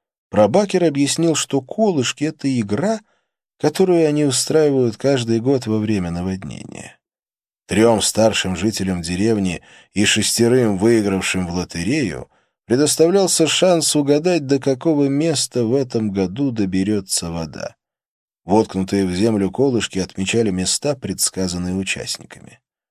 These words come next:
«Смотри, вон на тот флажок», — указал Прабакер на колышек, находившийся ближе других к реке. «Вода уже совсем рядом с ним. Сегодня ночью или завтра она затопит его».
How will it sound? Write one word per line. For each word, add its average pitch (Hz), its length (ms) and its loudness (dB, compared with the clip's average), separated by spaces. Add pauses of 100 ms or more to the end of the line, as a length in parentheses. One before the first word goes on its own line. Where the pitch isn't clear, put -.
(540)
«Смотри, 214 440 4
вон 269 340 6
на 254 120 4
тот 233 260 4
флажок», — 151 640 2 (260)
указал 87 420 -6
Прабакер 87 540 -2
на 82 160 -6
колышек, 131 520 -2
находившийся 90 760 -4
ближе 85 400 -2
других 82 420 -6
к - 60 -18
реке. 82 420 -10 (380)
«Вода 143 360 8
уже 190 180 2
совсем 240 400 4
рядом 190 320 4
с - 120 -4
ним. 165 300 -4 (340)
Сегодня 214 480 4
ночью 196 400 4
или 117 120 4
завтра 151 480 4
она 147 180 4
затопит 185 540 0
его». 214 220 0